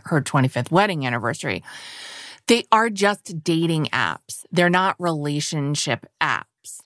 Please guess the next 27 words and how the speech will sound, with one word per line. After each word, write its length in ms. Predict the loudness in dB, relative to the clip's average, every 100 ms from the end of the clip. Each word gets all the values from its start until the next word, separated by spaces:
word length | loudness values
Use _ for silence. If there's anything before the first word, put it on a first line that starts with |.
| _ 0
You 140 | 4
know 100 | 4
what 100 | 4
I 40 | 2
mean? 260 | 2 2
So 200 | 2 2 4
all 180 | 2 2
they 120 | 0
can 220 | 0 0
do 520 | 2 4 4 2 0 -4 _ _ _ _ _ _ -10 -2
is 140 | -2
set 260 | 0 2 4
up 220 | 2 0 -6
an 160 | -6 -2 -2
interface 680 | -2 -2 -2 0 0 0
between 420 | -2 0 2 2
someone, 680 | 2 2 4 4 4 0 -2 -2
you 240 | 2 4
and 140 | 2
someone 280 | 2 2 2
you 80 | 2
haven't 340 | 2 2 0 0
met 320 | 0 0 -2
yet. 380 | -6 -4 -4 -8 _ _ -20 -14 0
The 100 | 4
relationship 920 | 4 4 2 0 0 0 2 2 0 _
part 480 | -4 2 4 4 0